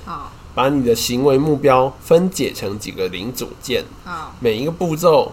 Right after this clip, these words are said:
Speaker 2: 每一个部分都是一个步骤，
Speaker 1: 嗯。
Speaker 2: 一个小目标。
Speaker 1: 嗯。
Speaker 2: 从第一步开始往前迈进，或者是从最后一步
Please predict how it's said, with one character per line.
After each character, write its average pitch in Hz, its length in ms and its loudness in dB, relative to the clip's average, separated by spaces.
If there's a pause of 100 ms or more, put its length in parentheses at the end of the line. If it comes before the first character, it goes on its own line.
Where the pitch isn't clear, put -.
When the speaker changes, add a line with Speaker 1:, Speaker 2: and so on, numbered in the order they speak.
Speaker 2:
每 120 160 0
一 147 60 -2
个 185 40 0
部 185 220 -2
分 151 240 6
都 135 140 2
是 135 140 -4
一 120 40 -4
个 113 100 2
步 123 220 -6
骤， 110 380 0
Speaker 1:
嗯。 - 20 -8
Speaker 2:
一 131 40 -8
个 180 120 2
小 104 220 -2
目 110 280 -4
标。 92 240 -6 (360)
Speaker 1:
嗯。 202 80 -14 (120)
Speaker 2:
从 139 300 2
第 196 240 -2
一 208 40 -2
步 196 180 0
开 175 180 2
始 165 120 0
往 123 200 2
前 113 180 -2
迈 131 200 2
进， 123 280 -4 (360)
或 190 160 8
者 110 240 -2
是 - 140 -8
从 107 280 -6
最 190 220 2
后 160 160 6
一 123 40 0
步 123 240 -2